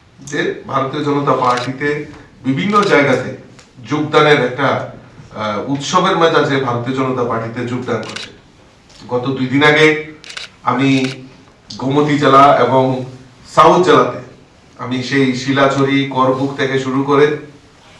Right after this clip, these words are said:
আমাদের, আম, আম, সা-, মানে আমাদের মনু, শান্তির বাজার, জোলাইবাড়ি, সমস্ত জায়গায় আমি ঘুরেছি।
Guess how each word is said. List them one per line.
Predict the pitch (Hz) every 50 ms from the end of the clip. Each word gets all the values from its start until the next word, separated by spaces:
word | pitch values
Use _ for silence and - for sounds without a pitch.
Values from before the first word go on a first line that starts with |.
| - _ - - - - - -
আমাদের, | 127 123 131 131 135 131 131 120 117 - - - - - - - - - -
আম, | - - 107 107 107 104 104 101 104 101 101
আম, | 101 101 101 101 98 98 101 101 95
সা-, | 95 - - - 110
মানে | 107 110 110 107 107 104
আমাদের | 107 113 117 117 123 120 120 - - - - - - - - - - - - - - - 113
মনু, | 120 127 135 143 143 143 143 135 135 135 - - - - - - -
শান্তির | - - 135 135 135 139 143 131
বাজার, | 131 131 131 127 131 127 127 127 127 127 127 - - - - - -
জোলাইবাড়ি, | 110 131 131 131 131 127 127 127 127 127 127
সমস্ত | - - 170 156 143 - - 175 170
জায়গায় | 139 147 143 135 - 127 120
আমি | 117 117 120 117
ঘুরেছি। | 110 113 107 107 107 -